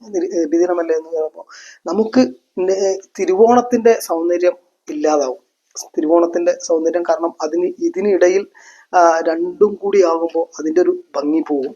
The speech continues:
അതുകൊണ്ട് ഞങ്ങൾ, ആ, മഹല്ല് കമ്മിറ്റി കൂട്ടായി തീരുമാനമെടുത്തു, നാളേക്ക് നബിദിനം ആഘോഷിക്കാമെന്ന്. അങ്ങനെ ചിന്തിക്കുന്ന ഒരുപാട് ആളുകൾ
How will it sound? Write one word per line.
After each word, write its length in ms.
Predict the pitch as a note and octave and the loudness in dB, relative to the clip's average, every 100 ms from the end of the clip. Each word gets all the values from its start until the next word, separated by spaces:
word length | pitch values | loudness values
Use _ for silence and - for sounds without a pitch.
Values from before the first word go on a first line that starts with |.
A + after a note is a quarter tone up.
| - | -6
അതുകൊണ്ട് 340 | D#3 D#3 E3 | -4 -2 -2
ഞങ്ങൾ, 360 | F3+ D#3+ D#3 E3 - E3 | -4 -4 -4 -4 -6 -6
ആ, 180 | D#3+ D#3 | -4 -2
മഹല്ല് 340 | - C#3+ E3 | -2 0 4
കമ്മിറ്റി 440 | F3 E3+ E3+ D#3+ _ _ D3+ | 4 4 -2 -8 _ _ -4
കൂട്ടായി 260 | D3+ D#3 | 2 2
തീരുമാനമെടുത്തു, 680 | D#3 C#3 D3+ D#3+ D#3 D3 C4 | 2 -2 0 0 0 -4 -4
നാളേക്ക് 680 | A3+ E3+ E3+ E3+ E3+ F3 D#3+ | -2 2 4 4 2 -8 -8
നബിദിനം 340 | D3 D3 D3 | -8 -6 -6
ആഘോഷിക്കാമെന്ന്. 840 | C#3+ C3+ C3 C#3 - C3 C3 C3 _ - - - - | -8 -10 -8 -8 -10 -16 -16 -16 _ -20 -16 -14 -2
അങ്ങനെ 360 | G#3 B3+ D4+ D4+ - | 4 6 8 6 2
ചിന്തിക്കുന്ന 800 | A3 G3 G3+ - F#3+ F3 F3 F3 F3 | -4 -4 -8 -6 -4 -4 -6 -6 -10
ഒരുപാട് 760 | E3+ F#3 F3 F#3 F#3+ G3+ G#3+ G#3+ - | -4 -4 -2 -2 0 0 0 0 -2
ആളുകൾ 580 | D3+ D3+ E3 E3+ F3 | -2 0 2 2 2